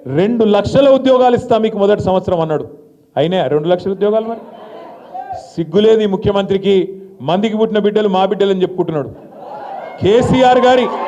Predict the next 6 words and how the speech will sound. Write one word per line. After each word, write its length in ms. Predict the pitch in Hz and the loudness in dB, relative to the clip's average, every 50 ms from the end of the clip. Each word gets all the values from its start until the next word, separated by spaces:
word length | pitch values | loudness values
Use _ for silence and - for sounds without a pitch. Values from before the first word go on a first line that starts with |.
| - - - - - - | -6 -6 -8 -8 -6 -2
కేసీఆర్ 520 | - 190 226 262 - - 254 254 254 254 262 | 0 2 2 2 2 2 2 4 4 4 4
గారి 200 | 254 254 254 247 | 4 4 2 4
ప్రభుత్వంలో, 760 | - 190 233 247 262 254 262 254 240 240 247 277 294 254 - - - - - - - - - - - - - - - - - - - | 4 4 4 4 2 2 2 2 4 4 4 4 4 4 2 0 -4 -6 -6 -6 -6 -6 -6 -6 -6 -6 -8 -8 -8 -8 -6 -2 0
కేసీఆర్ 520 | 185 226 254 254 - 247 262 262 262 254 | 2 2 2 2 2 2 2 4 4 4
గారి 200 | 247 254 254 247 | 4 4 4 4
ప్రభుత్వంలో 680 | 247 - 233 233 269 - - 247 240 240 247 277 277 | 2 2 2 2 2 2 2 2 4 4 4 4 4